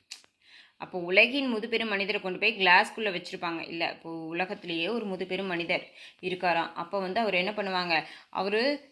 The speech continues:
அ, அவரு இல்ல அப்படின்னா அவர் கொண்டுட்டு போய் என்ன பண்ணுவாங்க? அவரை கொண்டுட்டு போய், அ,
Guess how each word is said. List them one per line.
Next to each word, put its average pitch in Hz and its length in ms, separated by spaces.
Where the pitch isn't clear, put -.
அ, 180 420
அவரு 208 340
இல்ல 226 300
அப்படின்னா 202 160
அவர் 202 300
கொண்டுட்டு 196 280
போய் 226 100
என்ன 208 120
பண்ணுவாங்க? 202 540
அவரை 175 220
கொண்டுட்டு 190 280
போய், 202 420
அ, 190 60